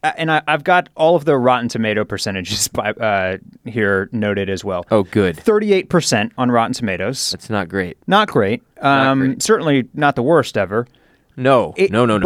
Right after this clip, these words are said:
Speaker 1: but, but this movie is one that is incredibly enjoyable to me for a lot of different reasons.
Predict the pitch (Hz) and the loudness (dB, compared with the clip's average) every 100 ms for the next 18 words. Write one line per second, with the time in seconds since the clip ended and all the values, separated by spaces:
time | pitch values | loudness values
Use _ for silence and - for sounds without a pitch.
0 | 190 - 165 196 - - 226 - 190 208 | 2 0 2 2 2 0 0 0 0 0
1 | 196 151 143 143 147 131 123 147 151 139 | 2 0 0 -2 -4 -6 -2 2 4 4
2 | 131 127 135 139 135 131 123 117 - - | 2 0 0 0 2 2 0 0 -2 -4
3 | _ _ _ _ _ _ _ 165 156 - | _ _ _ _ _ _ _ -4 -4 -6
4 | - 175 185 165 123 127 110 117 113 117 | -12 0 4 4 2 0 0 -4 0 2
5 | 107 101 98 95 - - 104 95 87 95 | 2 0 -4 -4 -6 -4 -4 -4 -8 -12
6 | _ _ _ _ _ _ _ - - 147 | _ _ _ _ _ _ _ -16 2 4
7 | 131 117 131 156 135 113 123 117 110 107 | 4 0 2 4 2 0 -2 -2 -2 -4
8 | 104 90 90 - - | -6 -8 -10 -6 -6